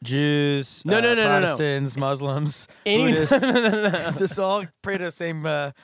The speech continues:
Speaker 1: you're all going to hell.
Speaker 2: Yeah, I was celebrating Kwanzaa out there.
Speaker 1: Wow.
Speaker 2: Um, no, so it's, so I'm not Catholic. I'm, I'm
Speaker 1: Right.
Speaker 2: Methodist, which is a denomination
Speaker 1: Yeah.
Speaker 2: of, of, uh, Protestantism. But they just threw
Speaker 1: I
Speaker 2: all Protestants together. It means everyone who's not Catholic who believes in God.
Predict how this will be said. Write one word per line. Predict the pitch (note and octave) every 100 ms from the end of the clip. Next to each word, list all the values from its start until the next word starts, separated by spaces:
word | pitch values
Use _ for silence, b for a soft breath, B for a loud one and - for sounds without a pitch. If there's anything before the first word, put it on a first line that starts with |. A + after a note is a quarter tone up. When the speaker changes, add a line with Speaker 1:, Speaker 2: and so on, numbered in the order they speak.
| B
Speaker 1:
you're | F#3
all | G3+
going | G3
to | F3+
hell. | E3 C3 -
Speaker 2:
Yeah, | G3+ G#3 E3+
I | A3
was | -
celebrating | - G#3+ G3+ E3
Kwanzaa | D#3 F3 F#3 D#3+
out | C3 A#2+ G#2+
there. | B2+
Speaker 1:
Wow. | C3 A2 B B -
Speaker 2:
Um, | F3+ C#3+ b b
no, | G3 A3+
so | D#3+ G#3+ G3+
it's, | - - b b b -
so | G#3
I'm | G3 A3+
not | G#3+
Catholic. | - F3+ D#3 G2 A2+
I'm, | C3+
I'm | D3 C#3 C#3
Speaker 1:
Right. | C3
Speaker 2:
Methodist, | B2 D#3+ - D#3+ B2+
which | C3+ A#2
is | C3
a |
denomination | C#3 D3+ E3 D#3 D3+ F3 D3+
Speaker 1:
Yeah. | B2+
Speaker 2:
of, | -
of, | C3+ - _ -
uh, | B2 A2+ A2 A2 G#2+ -
Protestantism. | E3 D#3 C#3+ G#2 A2 G2+ b b
But | - G3+ D3+
they | F#3
just | G#3 -
threw | A#3
Speaker 1:
I | G2+
Speaker 2:
all | B2 G#3+ A#3
Protestants | G#3+ G#3+ A3 F#3+ D#3+
together. | D3+ E3 E3
It | C3
means | C#3+ C#3+ -
everyone | E3+ G#3 G3+
who's | C#3
not | D3 D#3 -
Catholic | D3+ C3+ B2
who | A#2
believes | C3 A2
in |
God. | A2